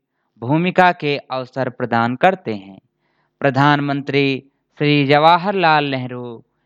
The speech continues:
योजना आयोग के अध्यक्ष ने तदनुसार निर्णय लिया था कि समाज कल्याण सेवाएं अधिकांशतः स्वयंसेवी सेक्टर द्वारा प्रदान की जानी चाहिए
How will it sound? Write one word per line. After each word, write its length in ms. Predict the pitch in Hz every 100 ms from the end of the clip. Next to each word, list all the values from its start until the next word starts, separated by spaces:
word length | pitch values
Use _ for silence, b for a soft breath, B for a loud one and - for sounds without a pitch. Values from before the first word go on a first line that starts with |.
| _ 120
योजना 460 | 147 147 151 147 139
आयोग 540 | 131 135 139 143 - 131
के 180 | 131
अध्यक्ष 540 | - 127 123 151 165 139
ने 360 | 123 117 113 - _ _ _ -
तदनुसार 600 | 151 147 147 143 143 143
निर्णय 440 | 143 160 202 214 208
लिया 280 | 156 135
था 260 | - 123 123
कि 380 | - 117 113 - _ _ _ _ -
समाज 420 | 139 143 143 143
कल्याण 460 | 135 135 135 135
सेवाएं 720 | 131 131 127 127 135 139 135 135 _ _ -
अधिकांशतः 1040 | 123 123 - 135 139 - - 147 139 139 - - _ _ _ -
स्वयंसेवी 720 | 202 214 208 - 160 151 151
सेक्टर 480 | 147 143 - 147 135
द्वारा 360 | 123 117 117
प्रदान 460 | 113 - 120 117 120
की 220 | - 214
जानी 320 | 185 127 113
चाहिए 540 | 107 110 104 101 98